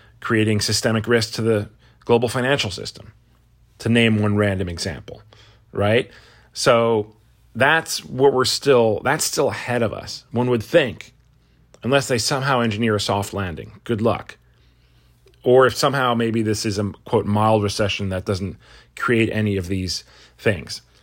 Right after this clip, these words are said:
I don't know if that ever happens. Even the, quote, mild recession in the early two thousands, which, by the way, was not mild when you were going through it, that, and I, uh, this is from somebody who lived through it, that brought down things like Enron,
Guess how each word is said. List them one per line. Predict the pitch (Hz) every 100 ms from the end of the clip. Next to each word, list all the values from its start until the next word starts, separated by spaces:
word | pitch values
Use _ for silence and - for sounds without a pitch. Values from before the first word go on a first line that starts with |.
| _ _ _ _
I | 117
don't | 139
know | 127
if |
that | 107 104
ever | 104
happens. | 85 - - - -
Even | 135 135 147
the, | 127
quote, | - 127 107
mild | 101 110 117 120
recession | 117 123 113 123
in | 107
the | 87
early | 104 104
two | - 110
thousands, | 101 107 110 139 131 - _ - - - _ _ _
which, | - 110
by | 120 110
the |
way, | 107 101
was | 98 87
not | 101 143 123
mild | 107 95 95
when | 92
you |
were | 87
going | 90 87
through | - 127 90
it, | 82 - - - - - _ _ _
that, | 107 117 117
and | 107
I, | 101 101 92 -
uh, | 95 87
this | 95 98
is | 98
from | -
somebody | 95 98 87 87
who |
lived | 92 131 -
through | 92
it, | 85 - - _ _ _ _ _ -
that | 120 107 107
brought | 120
down | 117 110
things | 104 104
like | 101 101
Enron, | 123 123 117 110 107 104